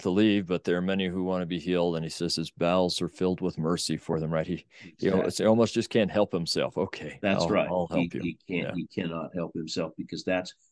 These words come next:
Speaker 2: who he is. That's his very nature. That's his essence. Um,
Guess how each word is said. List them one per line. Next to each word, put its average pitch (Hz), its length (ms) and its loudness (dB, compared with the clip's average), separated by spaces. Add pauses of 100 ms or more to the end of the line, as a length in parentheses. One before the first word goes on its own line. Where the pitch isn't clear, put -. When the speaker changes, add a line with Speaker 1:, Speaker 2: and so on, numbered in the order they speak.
(140)
Speaker 2:
who 127 200 10
he 110 400 2
is. 90 340 -4
That's 95 340 4
his 95 460 6 (560)
very 92 480 6
nature. 85 460 0
That's 87 240 -2
his 85 280 -2
essence. - 680 0 (640)
Um, 110 440 8